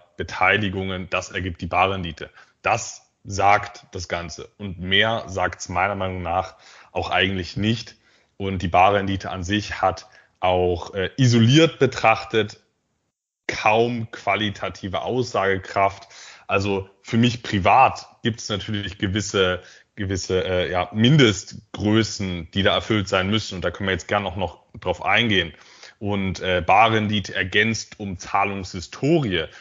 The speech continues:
das hat dann natürlich schon eine qualitative Aussagekraft. Aber Barrendite erstmal an sich ist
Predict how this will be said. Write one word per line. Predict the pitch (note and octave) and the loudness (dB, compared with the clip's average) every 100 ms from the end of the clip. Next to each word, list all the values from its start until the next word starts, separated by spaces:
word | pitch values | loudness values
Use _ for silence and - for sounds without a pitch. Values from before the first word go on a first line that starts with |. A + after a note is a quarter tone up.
| - - | -10 0
das | A2 G#2+ - | 0 0 -2
hat | A2+ | 0
dann | G#2+ | 0
natürlich | G2 F2 - F3 D3 G#2+ | -2 -4 -4 -2 0 -2
schon | - G2 | -6 -8
eine | F#2 | -8
qualitative | F2 - F#2+ F2+ F2+ - F2+ | -4 -2 -2 -4 -8 -8 -6
Aussagekraft. | C2 F2+ F2 D#2+ D2+ - D2 - - - - _ | -6 -6 -2 -4 -4 -6 -8 -10 -20 -20 -20 _
Aber | G2+ G2+ | 0 2
Barrendite | F#2 F#2 B2 A#2+ A2+ A2 G#2 | 6 6 6 4 0 -2 -4
erstmal | A2 F#2+ G#2+ - G#2 F2+ E2+ - _ _ - | -4 -4 -6 -6 -2 -2 -4 -14 _ _ -6
an | F#2 F2+ | -4 -4
sich | F2+ B2 D#3+ - - - _ _ _ - | 0 2 2 -2 -12 -18 _ _ _ -2
ist | A2+ - | -2 -2